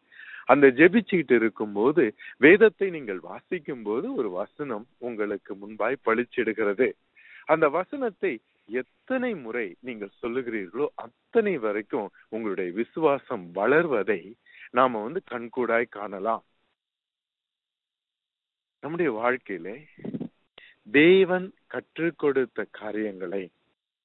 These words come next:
ஒரு, அதாவது ஒரு நாள்ல ஒரு காலகட்டத்திலே நமக்கு இருக்கிற அனுபவம், அந்த அனுபவத்திலே நாம் கற்றுக்கொண்ட காரியங்கள் திரும்ப நம்முடைய வாழ்க்கையிலே ஒரு பிரச்சனைக்குள்ளாய் நம்ம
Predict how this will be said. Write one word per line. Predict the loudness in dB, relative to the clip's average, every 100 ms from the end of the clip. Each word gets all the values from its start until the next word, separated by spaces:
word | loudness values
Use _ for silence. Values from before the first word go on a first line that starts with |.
| _ _ _ _ _ _ _ -4
ஒரு, | 4 4 6 4 2
அதாவது | 0 0 0 -4 -4
ஒரு | -6 -6 -4
நாள்ல | -4 -4 0 -2 -2 -14 -20 _ _ _ _ _ _ _ _ 2
ஒரு | 4 4
காலகட்டத்திலே | 2 2 2 0 -6 -8 -8 -10 -10 -10
நமக்கு | -10 -14 -16 -12
இருக்கிற | -8 -8 -8 -8 -8
அனுபவம், | -12 -6 -4 -2 -4 -6 -12 _ _ _ -10 0
அந்த | 2 2
அனுபவத்திலே | 0 -2 -4 -4 -6 -8 -8
நாம் | -8 -10 -12
கற்றுக்கொண்ட | -16 -12 -12 -8 -10 -10 -14
காரியங்கள் | -4 -4 -2 -6 -8 -12 -14 _ _ _ _ _ _ _ _
திரும்ப | 2 4 4 2
நம்முடைய | 0 2 0 0
வாழ்க்கையிலே | -2 -4 -2 -2 2
ஒரு | 0 0
பிரச்சனைக்குள்ளாய் | -4 -6 -6 -6 -8 -6 -6 -4 -4
நம்ம | -6 -12